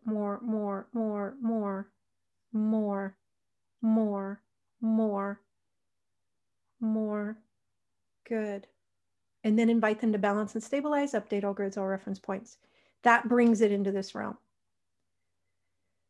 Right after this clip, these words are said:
Deep breath in. So these tools are wonderful ways to support souls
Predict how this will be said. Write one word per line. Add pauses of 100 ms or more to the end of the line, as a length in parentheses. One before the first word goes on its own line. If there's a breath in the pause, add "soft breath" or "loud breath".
(920)
Deep
breath
in. (2000)
So (100)
these
tools (260)
are
wonderful
ways
to
support (640)
souls